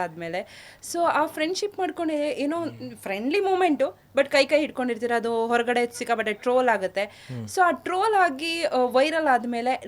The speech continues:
Speaker 1: ರೀ ಎಂಟ್ರಿ ಕೊಡ್ತಾರೆ ನಮ್ಮ ಹಳೆ ಕಂಟೆಸ್ಟೆಂಟ್ ಎಲ್ಲ
Speaker 2: ಹ್ಮ್.
Speaker 1: Bigg Boss
Speaker 2: ಹ್ಮ್,
Speaker 1: ಅವರು.
Speaker 2: ಹ್ಮ್.
Speaker 1: ಸ್ನೇಹಿತರು ಬರ್ತಾರೆ,
Speaker 2: ಹ್ಮ್.
Speaker 1: ಸ್ನೇಹಿತರು ನಮ್ರತಾ ಅವ್ರಿಗೆ ಹೇಳ್ತಾರೆ, "ನೋಡಮ್ಮ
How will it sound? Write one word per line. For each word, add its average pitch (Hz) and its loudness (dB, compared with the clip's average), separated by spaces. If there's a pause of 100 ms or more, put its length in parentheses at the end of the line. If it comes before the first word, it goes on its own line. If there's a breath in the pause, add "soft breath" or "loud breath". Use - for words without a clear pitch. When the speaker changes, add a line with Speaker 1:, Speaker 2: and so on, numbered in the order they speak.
Speaker 1:
ರೀ 277 0
ಎಂಟ್ರಿ 269 0
ಕೊಡ್ತಾರೆ 208 -2
ನಮ್ಮ 196 -4
ಹಳೆ 220 -2
ಕಂಟೆಸ್ಟೆಂಟ್ 202 -2
ಎಲ್ಲ 165 4
Speaker 2:
ಹ್ಮ್. 202 2
Speaker 1:
Bigg 202 -2
Boss 202 4
Speaker 2:
ಹ್ಮ್, 123 0
Speaker 1:
ಅವರು. 208 0
Speaker 2:
ಹ್ಮ್. 247 0
Speaker 1:
ಸ್ನೇಹಿತರು 262 2
ಬರ್ತಾರೆ, 202 0
Speaker 2:
ಹ್ಮ್. 139 -6
Speaker 1:
ಸ್ನೇಹಿತರು 269 4
ನಮ್ರತಾ 247 2
ಅವ್ರಿಗೆ 233 2
ಹೇಳ್ತಾರೆ, 208 2
"ನೋಡಮ್ಮ 233 2